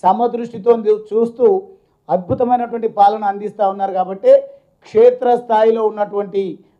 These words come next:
ప్రతి ఓటర్ మహాశయుడు కూడా మళ్ళీ కేసీఆర్ గారే ముఖ్యమంత్రి కావాలని నిండు మనసుతో ఆశీర్వదిస్తూ ఉన్నారు. అటువంటి నాయకుడు, దేశ్ కి నేత కేసీఆర్ అని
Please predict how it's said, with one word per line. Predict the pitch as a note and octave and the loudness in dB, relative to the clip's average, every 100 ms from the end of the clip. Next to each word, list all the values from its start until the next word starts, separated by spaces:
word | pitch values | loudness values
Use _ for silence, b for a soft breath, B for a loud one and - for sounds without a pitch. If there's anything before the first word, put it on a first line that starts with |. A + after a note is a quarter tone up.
| _ | _
ప్రతి | F#3+ G3 A3 A3+ | 2 2 -2 -8
ఓటర్ | F#3+ G#3+ A#3 A#3+ A#3 | 2 4 4 2 0
మహాశయుడు | G#3+ G3+ G#3+ G3+ G#3 G3 | 2 0 -2 -2 -4 -4
కూడా | G3 G3 A3 B3+ - b b _ | -4 -2 0 -2 -4 b b _
మళ్ళీ | D#3 F#3 A#3 | -2 0 -2
కేసీఆర్ | B3 A3 A3 A3 A3+ G#3+ | -2 2 2 2 0 2
గారే | G3+ G#3 G#3 | -2 -2 -4
ముఖ్యమంత్రి | F#3 - G3 G3 F#3 | -8 -10 -10 -10 -6
కావాలని | F3+ F3+ F#3 F#3 F#3 F3+ D#3+ b b _ | 0 2 0 -4 -6 -8 -12 b b _
నిండు | D#3 G#3 A#3+ | -8 -2 -2
మనసుతో | A#3 A3 A3 - | 0 -4 -4 -2
ఆశీర్వదిస్తూ | G3+ F3+ - G3+ F3+ D#3+ - D3+ | 0 0 -2 -6 -6 -14 -4 -4
ఉన్నారు. | D3 D3+ - _ _ _ _ - | -4 -14 -18 _ _ _ _ -6
అటువంటి | E3+ A3+ A#3 A3 A3 | -4 0 0 0 -2
నాయకుడు, | F#3+ G#3+ A#3 G#3+ D3+ - _ _ _ - | 0 2 0 -4 -10 -18 _ _ _ -14
దేశ్ | C#3 A3 A3+ - | 0 2 2 -6
కి | A#3+ | -10
నేత | A3 A3+ A3+ A3 | -8 -4 0 -2
కేసీఆర్ | A3 G#3+ A3 A3 A3 G#3+ G#3 | 4 2 2 0 2 2 0
అని | G#3 F#3+ | -8 -14